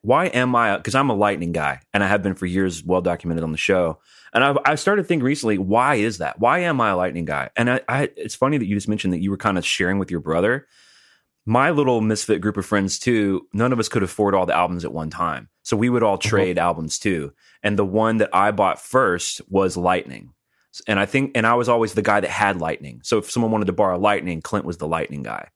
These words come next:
Speaker 2: Mm-hmm.
Speaker 1: So I think that's actually why I became that way too. And, and because I spent more time with that album, why Fight Fire would register with me more than Battery.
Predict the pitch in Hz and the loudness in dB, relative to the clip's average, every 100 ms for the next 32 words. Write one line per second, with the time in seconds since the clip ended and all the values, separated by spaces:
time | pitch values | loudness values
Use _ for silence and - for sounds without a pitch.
0 | - 107 104 104 117 113 160 254 185 135 | 0 2 2 2 2 2 2 0 2 0
1 | - 120 104 104 113 110 104 95 92 80 | 2 2 2 4 2 0 -2 -2 0 0
2 | 85 - 104 92 87 104 95 - 98 95 | -2 0 0 2 0 -2 -4 -2 -2 0
3 | 107 107 95 - - 95 - 101 95 85 | 0 0 0 0 0 0 2 0 2 0
4 | 87 90 90 85 80 _ _ - - - | 2 2 0 -2 -6 _ _ -20 -18 -18
5 | _ 90 92 90 - 92 - 101 95 90 | _ 0 2 2 2 0 2 2 2 2
6 | 85 78 - 98 87 90 87 82 87 82 | 0 -6 -4 -2 -2 -4 -6 -4 -2 -2
7 | 82 76 71 76 73 67 64 | -2 -2 -4 -2 -2 -2 -10